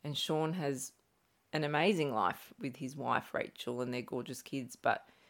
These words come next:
there had to be a lesson in there for me, and it was definitely to befriend my physical body.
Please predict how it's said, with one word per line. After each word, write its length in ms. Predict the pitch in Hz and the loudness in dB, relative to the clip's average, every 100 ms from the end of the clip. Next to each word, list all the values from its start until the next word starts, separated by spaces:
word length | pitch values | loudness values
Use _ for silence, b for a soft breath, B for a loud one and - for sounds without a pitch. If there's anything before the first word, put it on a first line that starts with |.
| b | b
there 100 | 143 | -4
had 260 | - 147 - | -2 -4 -4
to 100 | - | -4
be 180 | 143 131 | 0 0
a 40 | |
lesson 320 | 123 131 151 | 0 -2 -6
in 120 | 143 | -4
there 140 | 135 131 | -4 -4
for 140 | - | -6
me, 280 | 127 131 131 | -4 -4 -4
and 120 | 135 | -6
it 120 | 127 - | -6 -6
was 320 | 131 127 - - | -6 -8 -14 -4
definitely 880 | - - 127 123 - 131 131 180 - | -4 -2 -6 -6 -2 -2 -2 -4 -8
to 160 | - 143 | -4 -4
befriend 840 | 127 127 - 143 131 123 190 254 - | -4 -8 -8 -4 -4 -4 -4 -6 -8
my 140 | 131 | -10
physical 480 | 131 - 131 139 - | -8 -8 -8 -6 -8
body. 480 | 123 - - - 165 | -6 -4 -4 -6 -12